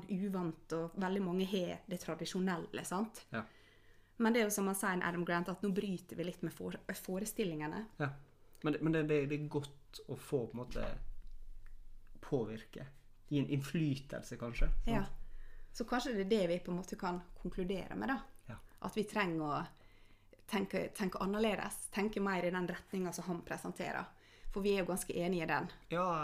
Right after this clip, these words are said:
Speaker 2: jeg er veldig enig i den.
Speaker 1: Raushet er
Speaker 2: Raushet er det største behovet i samfunnet. At
Speaker 1: Ja.
Speaker 2: vi er mer rause med hverandre.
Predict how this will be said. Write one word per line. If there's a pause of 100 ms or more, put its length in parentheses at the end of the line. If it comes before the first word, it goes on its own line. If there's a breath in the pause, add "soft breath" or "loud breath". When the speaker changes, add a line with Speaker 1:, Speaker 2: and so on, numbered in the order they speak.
(300)
Speaker 2:
jeg
er
veldig
enig
i
den. (320)
Speaker 1:
Raushet
er (1400 loud breath)
Speaker 2:
Raushet
er (300 loud breath)
det
største
behovet
i
samfunnet. (160)
At
Speaker 1:
Ja.
Speaker 2:
vi
er
mer
rause
med
hverandre.